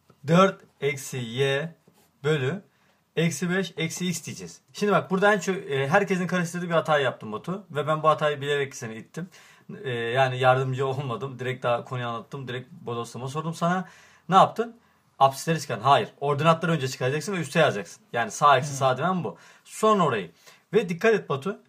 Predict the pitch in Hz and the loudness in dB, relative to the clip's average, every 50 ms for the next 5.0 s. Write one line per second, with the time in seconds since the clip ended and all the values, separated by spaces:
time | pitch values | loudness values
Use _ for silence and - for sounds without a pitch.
0 | _ _ _ _ _ _ _ 147 160 180 208 226 226 202 196 190 196 190 170 175 | _ _ _ _ _ _ _ 2 4 4 4 2 2 0 -2 -2 -2 -2 0 -2
1 | 180 185 180 175 165 - 202 196 185 180 - 139 123 107 - 135 131 139 151 165 | -2 -2 -2 -4 -6 0 0 0 0 2 0 0 0 0 -4 -6 -6 -4 -4 -4
2 | 165 175 165 165 - - _ _ _ _ _ _ - 123 120 120 120 117 117 117 | -4 -6 -10 -10 -12 -20 _ _ _ _ _ _ -12 -8 -8 -6 -6 -6 -8 -6
3 | 113 113 113 110 110 110 107 107 117 127 131 143 143 156 160 165 - 131 127 117 | -6 -6 -6 -4 -4 -4 -6 -6 -6 -4 -4 -4 -4 -2 -4 -4 -4 -6 -8 -8
4 | 104 113 107 107 - _ _ - 120 104 101 98 95 - - - - 143 170 185 | -8 -10 -12 -12 -14 _ _ -14 -12 -12 -12 -12 -14 -16 -20 -12 -10 -8 -8 -8